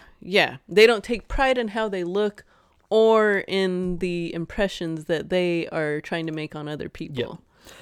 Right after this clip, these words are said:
Speaker 2: Yeah, they, yeah, e-, exactly. I mean, and that's, I guess I did kinda hit on that with how you can just
Speaker 1: Mm-hmm.
Speaker 2: kinda tell by,
Speaker 1: Yeah.
Speaker 2: by looking at someone. But, but I don't necess-, I mean, it, it's really that kind of, you know,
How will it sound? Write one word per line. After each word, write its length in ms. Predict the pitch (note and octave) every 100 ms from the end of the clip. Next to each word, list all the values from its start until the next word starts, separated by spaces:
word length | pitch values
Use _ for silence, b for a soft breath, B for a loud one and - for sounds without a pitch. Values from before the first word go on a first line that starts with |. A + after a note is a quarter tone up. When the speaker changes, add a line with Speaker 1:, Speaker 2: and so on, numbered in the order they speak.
| B -
Speaker 2:
Yeah, 180 | A#2 G#2+ -
they, 420 | B2 C3 B2 A#2
yeah, 260 | A#2 G#2 -
e-, 180 | G#2+ A2+
exactly. 500 | A2 A2 G2+ - -
I 20 |
mean, 200 | A2 A2
and 120 | G#2 A2+
that's, 380 | A2+ - - - b b b b b b _ _
I 80 | A#2+
guess 220 | A#2+ -
I 60 | G#2
did 180 | G#2
kinda 240 | - G#2 F2+
hit 100 | F#2+
on 120 | F2+
that 200 | F#2 -
with 180 | G2 _
how 120 | - F#3
you 60 |
can 80 | G3+ F#3
just 80 | E3
Speaker 1:
Mm-hmm. 20 |
Speaker 2:
kinda 140 | F3 F#2+
tell 260 | - F#2+
by, 240 | E2+ _ E3+
Speaker 1:
Yeah. 380 | F#3 F3 D3+ C#3+
Speaker 2:
by 60 | G2
looking 300 | G2+ A2 G2
at 120 | -
someone. 320 | G2+ F#2 F#2
But, 180 | G2+ -
but 120 | D#3+
I 80 | E3+
don't 180 | F#3+ F3+
necess-, 300 | E3 D3 C3
I 40 |
mean, 200 | D3+ B2+ B B B _ -
it, 160 | E3
it's 200 | D#3+ C3
really 160 | D#3+ E3
that 200 | C3+ F#2+
kind 300 | - A#2 A2
of, 360 | G#2+ G2 - - _ _ _ _ _ _
you 120 | B2 G#2
know, 240 | G2+